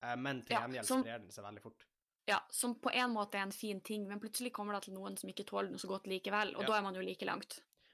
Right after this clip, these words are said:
Speaker 1: Men det er jo
Speaker 2: Så
Speaker 1: noe
Speaker 2: det er
Speaker 1: med,
Speaker 2: skummelt
Speaker 1: altså,
Speaker 2: uansett.
Speaker 1: virus overlever jo ikke hvis de dreper hosten.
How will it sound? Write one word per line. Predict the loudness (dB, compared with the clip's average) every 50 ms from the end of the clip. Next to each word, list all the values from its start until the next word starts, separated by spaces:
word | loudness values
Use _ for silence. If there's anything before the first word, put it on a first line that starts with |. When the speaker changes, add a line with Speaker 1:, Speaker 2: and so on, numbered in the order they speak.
| _ _
Speaker 1:
Men | 0 2
det | 4
er | 4 4
jo |
Speaker 2:
Så | 4 4
Speaker 1:
noe | 4
Speaker 2:
det | 6 6
er | 6 6 4
Speaker 1:
med, | 4
Speaker 2:
skummelt | 2 2 2 2 2 0 0
Speaker 1:
altså, | 0 -2
Speaker 2:
uansett. | -2 -4 -2 -2 -2
Speaker 1:
virus | -2 0 -2 -4 -4
overlever | -2 -4 -2 -2 0 0 0 -2 -2
jo | -6
ikke | -10 -12 -14 -8
hvis | -8 -8 -8 -8
de | -12 -12
dreper | -8 -6 -6 -6 -6 -10
hosten. | -12 -12 -10 -10 -14 -16 -16